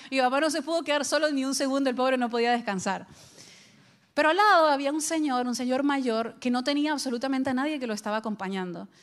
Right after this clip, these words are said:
De hecho, ese señor cumplió años un día y mi familia fue y le cantó feliz cumpleaños al señor. Y nos dábamos cuenta que, fíjense lo que pasaba, que la enfermera, cuando llegaba a hablarle al señor, le gritaba, lo trataba mal, no le hablaba bien.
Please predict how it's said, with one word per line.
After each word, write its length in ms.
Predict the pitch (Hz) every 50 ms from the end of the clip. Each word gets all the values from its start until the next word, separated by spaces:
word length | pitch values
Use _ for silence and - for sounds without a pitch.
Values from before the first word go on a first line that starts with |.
| - - - - _ -
De 280 | 220 233 240 247 269
hecho, 240 | 285 277 - 311 320
ese 160 | 302 285 285
señor 360 | 254 269 277 262 262 269 294
cumplió 400 | 285 277 247 233 233 240 247 254
años 400 | 269 330 370 339 240 202 180 - - -
un 140 | 208 226
día 320 | 214 233 233 262 302 302 -
y 120 | - 226 226
mi 100 | 240 214
familia 340 | 220 220 214 226 247 269
fue 220 | 262 - 247 247 262
y 40 | 269
le 80 | 262
cantó 320 | - 202 190 208 - 214 214
feliz 220 | - 233 220 208
cumpleaños 480 | 214 233 214 208 208 196 196 214 214 220
al 80 | 202
señor. 360 | 180 - 180 190 185 180 180 180 _ _ _ _ _ _ _ _ _ - - - -
Y 80 | 247
nos 120 | 262 277 277
dábamos 360 | 294 330 381 415 392 320 -
cuenta 440 | - 247 226 208 202 190 226 254 - - - - - - - _
que, 100 | - 202
fíjense 320 | 233 294 320 339 320 330
lo 80 | 311 294
que 100 | 262 -
pasaba, 540 | - 208 196 - 233 202 190 180 170 180 - - - - - - - - -
que 420 | - 262 254 240 240 233 240 - -
la 160 | 220 247 254
enfermera, 680 | 254 233 233 254 247 254 311 392 381 277 254 294 311 -
cuando 200 | - 240 226 220
llegaba 320 | 214 214 214 214 247 285 320
a 40 | 339
hablarle 320 | 339 330 330 339 320 294
al 80 | 277 269
señor, 420 | - 254 240 254 262 269 254 226 -
le 140 | 220 262 294
gritaba, 680 | 277 254 247 214 - 226 214 214 214 214 208 208 214
lo 100 | 214 208
trataba 360 | 202 208 208 208 220 220 226
mal, 240 | 220 220 214 208 208
no 100 | 208 220
le 60 | 226
hablaba 200 | 220 214 208 202
bien. 240 | 196 190 185 180 185